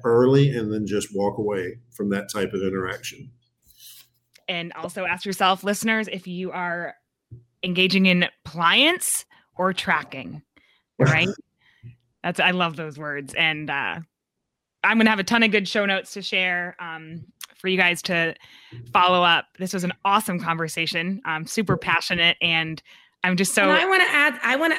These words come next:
Speaker 3: yeah, I'm really excited, but I, I gotta use this platform for good too. So, um, before the show, we were speaking, and I don't know if Jim's gonna want me to do this or not, but I'm doing it either way. Um, he has the cutest grandson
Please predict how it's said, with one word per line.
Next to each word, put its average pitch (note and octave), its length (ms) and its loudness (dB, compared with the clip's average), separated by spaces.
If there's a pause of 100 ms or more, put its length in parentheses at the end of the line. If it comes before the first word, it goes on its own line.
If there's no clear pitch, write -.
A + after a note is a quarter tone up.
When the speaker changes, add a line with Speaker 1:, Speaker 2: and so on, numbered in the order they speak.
Speaker 3:
yeah, A#3+ 260 2
I'm B3+ 280 0
really B3+ 160 0
excited, G#3+ 360 -4
but G#3 120 -4
I, G#3+ 160 -4 (560)
I A#3 100 -4
gotta B3+ 200 2
use A#3 200 0
this A#3 160 -4
platform A3 520 0
for G#3 100 0
good G3+ 260 -2
too. G3 240 0
So, G#3 320 -2 (640)
um, G3+ 520 0 (340)
before D4 340 2
the C#4 80 2
show, B3 320 6
we B3+ 120 6
were A3+ 120 4
speaking, G#3+ 640 0
and F#3+ 180 -2
I G3 160 0
don't G#3 160 0
know G3+ 160 0
if - 80 -6
Jim's G3+ 240 -2
gonna G3 160 -6
want G3+ 120 -6
me F#3 60 -8
to F3+ 60 -8
do G3+ 100 -6
this G3+ 140 -6
or F#3+ 60 -2
not, G3+ 220 0
but - 80 -6
I'm F#3 100 -4
doing F#3+ 180 -4
it G3 80 -6
either F#3 200 -4
way. F3 280 0 (580)
Um, F#3+ 480 2 (520)
he C4+ 260 4
has B3 460 4
the A#3 80 -2
cutest B3+ 500 2
grandson F#3+ 880 0